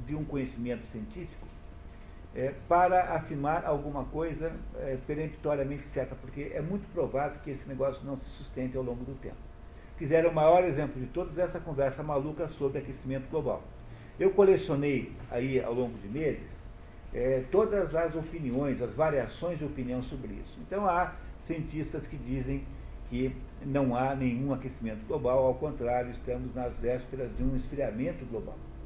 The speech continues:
e que esse aquecimento global equivale àquele, àquele calor que dá antes da tempestade. Há outro grupo de cientistas que acha que há um aquecimento global,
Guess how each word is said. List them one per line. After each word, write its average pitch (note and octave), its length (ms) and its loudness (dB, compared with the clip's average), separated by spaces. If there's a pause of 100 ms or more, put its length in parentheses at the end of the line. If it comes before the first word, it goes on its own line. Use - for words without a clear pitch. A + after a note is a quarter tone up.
e - 40 -8 (100)
que B2+ 140 0
esse C3 220 0
aquecimento A#2+ 500 -6
global D3 440 2 (440)
equivale C3 680 2
àquele, C3+ 640 -2
àquele B2+ 400 -4
calor B2+ 380 0
que - 100 -2
dá A#2 120 0
antes A#2+ 240 -2
da B2+ 80 -2
tempestade. G#2 600 -6 (880)
Há F#3 280 8
outro E3+ 260 4
grupo C#3+ 260 -2
de B2 80 -4
cientistas C3 580 -4
que C#3+ 140 0
acha C3 360 4 (500)
que C#3 360 0
há D3 260 6
um C3+ 120 2
aquecimento A#2+ 580 -4
global, C3 500 2